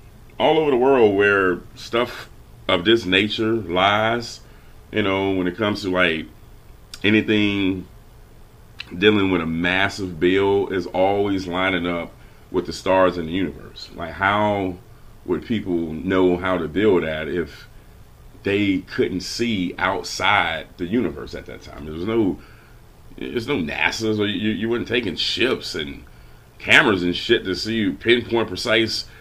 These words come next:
areas of what stars and, you know, these monuments was lining up at. Like, how, how, how do you get that type of stuff, man? And I'll talk to my people about it right now, ask them, and they'll tell me, "Well, man, look,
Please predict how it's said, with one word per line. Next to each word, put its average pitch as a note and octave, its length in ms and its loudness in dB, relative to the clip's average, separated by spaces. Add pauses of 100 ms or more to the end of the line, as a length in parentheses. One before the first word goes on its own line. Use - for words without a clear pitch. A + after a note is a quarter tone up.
(340)
areas A2 400 8
of F#2+ 100 0
what G#2 160 2
stars G#2+ 640 6
and, E2 420 -2 (320)
you A#2+ 120 -4
know, G2 380 0 (580)
these A2 220 0
monuments G2 540 2
was F2 200 -4
lining G#2+ 340 0
up D3+ 180 -2
at. A#1+ 180 -14
Like, D2+ 140 -10
how, F#2+ 160 -2
how, A2+ 260 2
how A#2+ 200 2
do A#2+ 80 0
you G#2+ 480 0 (100)
get A#2+ 280 2
that C#2+ 220 -8
type D2 220 -12
of - 60 -20
stuff, - 280 -14
man? D#2+ 320 -10
And D2 200 -14 (1160)
I'll A2+ 240 6
talk C3+ 260 4
to A2 80 -4
my A2 160 2
people A2+ 400 0
about F2 240 2
it E2+ 60 0
right F2 160 2
now, F#2+ 140 2
ask F2+ 300 2
them, F#2+ 200 0
and F2 80 2
they'll F2+ 100 0
tell F2 220 -4
me, E2+ 80 -2
"Well, E2 180 -4
man, E2+ 280 0
look, D#2 220 -6